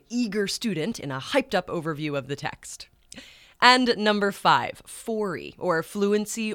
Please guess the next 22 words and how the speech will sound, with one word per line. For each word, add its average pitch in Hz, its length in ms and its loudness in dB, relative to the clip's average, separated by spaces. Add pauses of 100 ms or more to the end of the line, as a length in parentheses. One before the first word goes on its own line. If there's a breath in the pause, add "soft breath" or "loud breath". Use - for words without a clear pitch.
(100)
Oriented 160 680 -4
Reading 160 460 -8
Instruction. - 800 -10 (540 loud breath)
With 226 100 -2
fori, 233 460 0 (160)
elementary 262 480 0
students 220 480 -6
read 196 240 -10
the 180 80 -10
same 285 500 -8
section 175 480 -6
of 156 80 -6
a 151 60 -6
text - 400 -6
many 180 340 -2
times 165 500 -6
over 139 120 -10
the 139 80 -10
course 147 320 -8
of 135 80 -10
a 143 60 -6
week. 175 440 -12